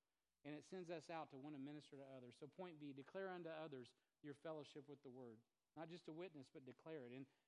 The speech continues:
First John chapter one and verse three, he says, "That which we have seen and heard," he says, "declare we unto you." Right? "That ye may also have fellowship with us. And true that our fellowship is with the Father and with His Son,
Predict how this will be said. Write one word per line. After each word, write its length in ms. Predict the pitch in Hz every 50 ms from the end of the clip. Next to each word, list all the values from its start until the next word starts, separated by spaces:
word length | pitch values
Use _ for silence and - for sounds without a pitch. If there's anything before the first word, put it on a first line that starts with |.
| _ _
First 240 | - 180 180 - -
John 160 | 190 180 170
chapter 320 | 170 - 185 175 170 - 160
one 240 | 151 165 170 165 151
and 60 | 147
verse 180 | 165 160 151 - -
three, 180 | 180 170 160
he 120 | 156 165 151
says, 200 | - 175 160 147 139
"That 160 | 175 185 190
which 160 | 190 185 175 - 170
we 100 | 175 165
have 160 | 160 147 131
seen 480 | - - 190 185 185 202 208 214 214 208 - - - _ _ -
and 160 | 143 143 143 127 110
heard," 400 | 175 180 180 180 190 202 208 185 175 - -
he 80 | 180 147
says, 240 | - 170 165 143 131 156 143 156
"declare 560 | 151 - - - 214 233 220 165 127 113 107 - - _ _ _ _ _ _ _
we 180 | - 139 143 143
unto 200 | 139 135 127 127
you." 260 | 123 120 117 113 104 101 - _ _ _ _ _ _ _ _ _ _ _ _ _ _ - - -
Right? 240 | 131 147 170 180 - 127
"That 180 | - 160 151 139
ye 120 | 147 175
may 160 | 175 175 160 170
also 340 | 160 170 185 175 - 170
have 180 | 156 156 143 - -
fellowship 440 | 175 170 175 175 160 - 160 135 135
with 160 | 127 113 -
us. 160 | 120 113 - -
And 100 | 135 135
true 160 | - 175 165
that 80 | 147 147
our 120 | 135 123 -
fellowship 400 | - 151 151 147 139 - 151 139
is 120 | 143 127 131
with 160 | 143 131 -
the 80 | 131 - -
Father 280 | 151 139 139 143 147 135
and 120 | 123 131
with 120 | 139 143 -
His 140 | 147 135 - -
Son, 260 | - 147 143 143 151